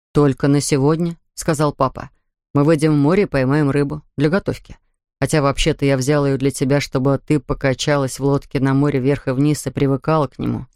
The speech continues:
Но теперь она пригодится нам еще для кое-чего другого. Ведь если мы наловим рыбы,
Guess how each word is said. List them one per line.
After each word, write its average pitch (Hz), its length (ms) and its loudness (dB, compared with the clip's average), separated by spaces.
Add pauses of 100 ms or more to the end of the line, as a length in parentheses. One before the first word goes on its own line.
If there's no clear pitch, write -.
(840)
Но 160 100 2
теперь 226 280 2
она 165 180 2
пригодится 151 580 0
нам 147 200 2
еще 180 340 0
для 135 120 0
кое-чего 143 380 0
другого. 139 500 0 (560)
Ведь 180 140 0
если 208 220 2
мы 180 120 2
наловим 165 460 2
рыбы, 156 300 0